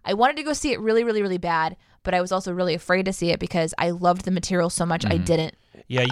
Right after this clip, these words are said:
Speaker 1: I didn't know how
Speaker 3: definitely
Speaker 1: to interact, so.
Speaker 3: Yeah, you, 'cause I'm, I mean, as a reader myself, I, it, like, I don't get as bothered by people changing stuff, but I know just from talking to you, that is something that kinda
Speaker 1: I was
Speaker 3: sticks with
Speaker 1: very
Speaker 3: you.
Speaker 1: worried, but I was seeing the images that were coming out. I was seeing the, like, the promotional material, and I was seeing how,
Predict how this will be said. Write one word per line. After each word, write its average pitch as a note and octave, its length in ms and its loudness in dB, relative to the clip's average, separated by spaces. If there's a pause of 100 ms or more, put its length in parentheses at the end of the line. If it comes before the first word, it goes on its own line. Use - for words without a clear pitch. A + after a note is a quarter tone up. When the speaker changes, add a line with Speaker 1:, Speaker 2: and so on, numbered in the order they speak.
Speaker 1:
I F3+ 100 0
didn't D#3+ 220 4
know E3+ 80 0
how - 60 2
Speaker 3:
definitely E3 100 4
Speaker 1:
to E3 80 0
interact, E3 420 -4
so. - 380 -4
Speaker 3:
Yeah, C3+ 260 0
you, C3 220 -6
'cause C3+ 180 -2
I'm, D#3 240 4
I C3 60 -4
mean, B2+ 160 0
as B2+ 180 2
a B2 60 0
reader B2 260 2
myself, G#2 500 0
I, C3+ 140 4
it, C3 340 -4
like, A#2 240 2
I A2+ 160 2
don't B2+ 160 -2
get G#2+ 140 -2
as F#2+ 140 -2
bothered G2+ 460 0
by G2 220 0
people G2 300 -4
changing G2+ 420 -2
stuff, A2 300 -2
but A2 80 -4
I G#2+ 100 0
know A#2 200 0
just G#2+ 160 -4
from G#2 80 -10
talking G2+ 340 0
to F2 60 -2
you, F#2 280 0
that F#2+ 160 2
is F#2+ 120 2
something F#2+ 340 -4
that F2+ 100 -8
kinda F2+ 380 -6 (160)
Speaker 1:
I F#3+ 80 2
was G3+ 140 0
Speaker 3:
sticks F#3+ 100 -12
with F3+ 60 -6
Speaker 1:
very G#3 120 4
Speaker 3:
you. G#3 60 0
Speaker 1:
worried, G3 160 -2 (220)
but A3 240 0
I B3 80 2
was C#4 160 -4
seeing E4+ 320 -8
the D4 160 0
images B3+ 420 -2
that F3 100 -2
were - 80 -2
coming G#3 340 -2
out. F#3 200 2
I F#3 40 0
was F#3 120 -4
seeing G3+ 300 -2
the, G3 80 4
like, F#3 140 4
the F#3+ 60 -2
promotional F#3+ 460 0
material, F3 460 0
and E3+ 80 -4
I - 40 -4
was E3 120 -4
seeing F#3 340 -4
how, F3 760 -2